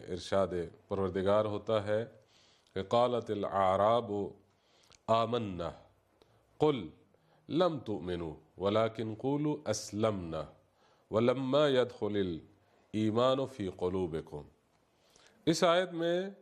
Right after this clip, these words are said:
یوں ارشاد ہوتا ہے کہ اعراب کہتے ہیں کہ ہم ایمان لے کر آئے ہیں، تو آپ ان سے کہہ دیجئے کہ تم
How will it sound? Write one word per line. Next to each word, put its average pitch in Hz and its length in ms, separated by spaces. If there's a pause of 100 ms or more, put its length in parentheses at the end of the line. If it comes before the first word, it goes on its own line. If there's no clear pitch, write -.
(180)
یوں 160 260
ارشاد 95 340
ہوتا 87 400
ہے 117 100
کہ 127 160
اعراب 117 400
کہتے 147 280
ہیں 147 80
کہ 143 60
ہم 127 340
ایمان 120 540
لے 92 240
کر 85 220 (100)
آئے 82 220 (100)
ہیں، - 80 (840)
تو 113 100
آپ 143 180
ان 160 100
سے 156 140
کہہ 160 200
دیجئے 156 360
کہ 156 220
تم 151 280